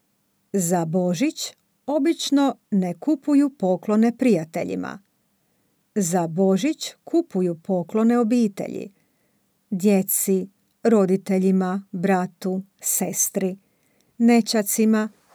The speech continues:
i nećakinjama. Kad idu u goste, ljudi u Hrvatskoj uvijek nose poklone.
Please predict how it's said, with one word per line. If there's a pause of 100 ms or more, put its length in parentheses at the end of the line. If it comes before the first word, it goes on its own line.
(100)
i
nećakinjama. (2000)
Kad
idu
u
goste, (440)
ljudi
u
Hrvatskoj (340)
uvijek
nose
poklone.